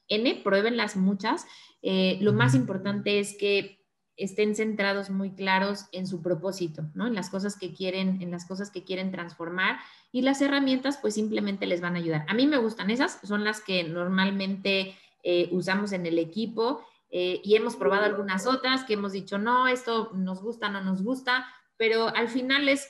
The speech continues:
Speaker 1: es, es aprender, es divertirse, es utilizarlas para, para colaborar y para, para aprender.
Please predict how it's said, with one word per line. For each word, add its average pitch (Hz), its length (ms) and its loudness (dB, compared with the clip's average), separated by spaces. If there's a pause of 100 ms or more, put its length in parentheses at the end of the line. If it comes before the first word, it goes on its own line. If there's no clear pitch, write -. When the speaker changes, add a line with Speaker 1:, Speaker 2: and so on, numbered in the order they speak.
Speaker 1:
es, 240 280 0
es 254 160 2
aprender, 226 680 2
es 208 160 2
divertirse, 220 800 0
es 202 160 -4
utilizarlas 208 840 -2 (100)
para, 170 460 0
para 165 240 -4
colaborar 175 680 2 (360)
y 165 160 -4
para, 165 960 2 (220)
para 165 160 -2
aprender. 170 500 -2